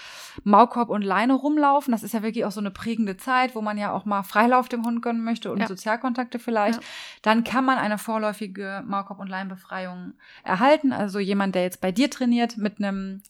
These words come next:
Speaker 1: neun Monate alten Listi oder bei mir
Speaker 2: Ja.
Speaker 1: trainiert und
Speaker 2: Mhm.
Speaker 1: regelmäßig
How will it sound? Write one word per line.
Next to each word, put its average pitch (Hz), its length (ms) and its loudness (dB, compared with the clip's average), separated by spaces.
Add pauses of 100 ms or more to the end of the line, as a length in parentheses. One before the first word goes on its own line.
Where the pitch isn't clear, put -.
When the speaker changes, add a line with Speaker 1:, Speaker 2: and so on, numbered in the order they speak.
Speaker 1:
neun 202 220 2
Monate 196 340 -2
alten 185 160 -2
Listi 196 300 -4
oder 175 160 -2
bei 165 140 -2
mir 247 160 6
Speaker 2:
Ja. 233 40 4
Speaker 1:
trainiert 226 340 0
und 190 140 -2
Speaker 2:
Mhm. 190 40 -8
Speaker 1:
regelmäßig 202 680 2